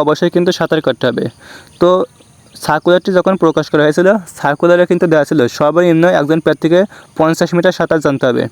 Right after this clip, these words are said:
So অবশ্যই এই যে সকল ইভেন্টগুলোর কথা বললাম এবং ভিডিওর ভিতরে যে সকল ইভেন্টগুলোর কথা তুমি দেখতে পেলে, অবশ্যই ইভেন্টগুলো বাড়িতে আগে থেকে কমপ্লিট করো। তো গাইস, এই ভিডিওর ভিতরে যে সকল শারীরিক ইভেন্টগুলোর কথা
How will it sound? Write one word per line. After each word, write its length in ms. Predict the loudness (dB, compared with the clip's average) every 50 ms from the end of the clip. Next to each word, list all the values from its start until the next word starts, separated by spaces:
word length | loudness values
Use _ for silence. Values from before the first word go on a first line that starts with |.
| _ -20 -20 -20 -20 -20 -8 -2
So 80 | 0 2 2 2
অবশ্যই 340 | 0 -2 -2 0 2 2 2 4 2
এই 60 | 2 2
যে 60 | 0 0 0
সকল 180 | 0 0 0 0 2 2
ইভেন্টগুলোর 400 | 4 4 2 2 2 2 2 2 2
কথা 140 | 0 -2 0 0 2
বললাম 240 | 2 2 0 0 -2 -4 -10 _ -20 _ _
এবং 120 | -2 0 0 2 2
ভিডিওর 300 | 2 4 4 2 2 2 2
ভিতরে 200 | 0 2 0 2 0
যে 40 | 0 0
সকল 160 | 2 0 2 2 4 4
ইভেন্টগুলোর 440 | 4 4 4 2 2 2 2 0 2 -2
কথা 140 | -2 0 0 -2 0
তুমি 140 | 0 2 2 2 2
দেখতে 180 | 2 2 0 -2 -2
পেলে, 180 | 0 -2 -2 -4 -6 -8 -20 -20 -20 -20 -10 -4 -2 0
অবশ্যই 360 | 0 0 -2 0 2 2 4 4 4
ইভেন্টগুলো 360 | 4 2 2 2 2 2 2 2 2 0
বাড়িতে 200 | 0 0 2 0 0
আগে 120 | 0 0 0 2
থেকে 120 | 0 0 2 0
কমপ্লিট 320 | -2 -2 0 -2 -2 -2 0 -4
করো। 160 | -2 -2 -2 -4 -6 -14 _ _ _ -2
তো 60 | -2 0 0
গাইস, 280 | 0 2 2 0 0 -2 -18 _ -20 -20 -20 _ _ _ _ _ _ 0 0
এই 60 | 2 2
ভিডিওর 240 | 2 2 4 4 4 4
ভিতরে 180 | 2 2 2 2 2
যে 60 | 2 0 0
সকল 160 | 0 0 -2 0
শারীরিক 260 | 0 0 0 0 0 0 2
ইভেন্টগুলোর 380 | 2 2 4 4 4 2 2 2
কথা 140 | 0 -2